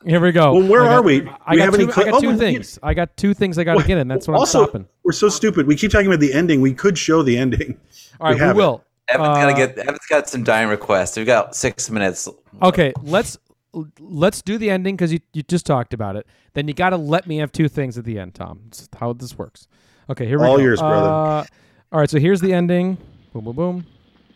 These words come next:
Speaker 2: So there's the, the flat.
Speaker 3: Oh.
Speaker 2: And by the way, uh, Marcus,
Speaker 3: Our hellscape.
Speaker 2: Marcus,
Speaker 3: Yeah.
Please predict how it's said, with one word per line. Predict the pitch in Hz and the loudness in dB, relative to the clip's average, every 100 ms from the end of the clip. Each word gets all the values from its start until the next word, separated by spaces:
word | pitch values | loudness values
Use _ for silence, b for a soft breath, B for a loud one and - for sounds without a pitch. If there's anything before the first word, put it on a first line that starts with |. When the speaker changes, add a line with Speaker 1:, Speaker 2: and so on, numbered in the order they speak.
| _ _ _ - _ _ | _ _ _ -20 _ _
Speaker 2:
So | - 127 | -6 -2
there's | 127 117 | 0 0
the, | 127 120 | -2 -2
the | 117 117 | -4 -8
flat. | - 123 123 127 - - - - | -2 0 2 0 -4 -6 -8 -14
Speaker 3:
Oh. | 98 95 | -10 -8
Speaker 2:
And | 151 | -2
by | 190 233 | 2 4
the | 214 | 6
way, | 202 190 | 6 4
uh, | 156 143 | 2 2
Marcus, | 147 156 175 101 | 2 2 2 0
Speaker 3:
Our | - | -2
hellscape. | 107 101 - - 90 | -2 -2 -2 -6 0
Speaker 2:
Marcus, | 151 170 220 - | 0 2 0 -2
Speaker 3:
Yeah. | 90 | -6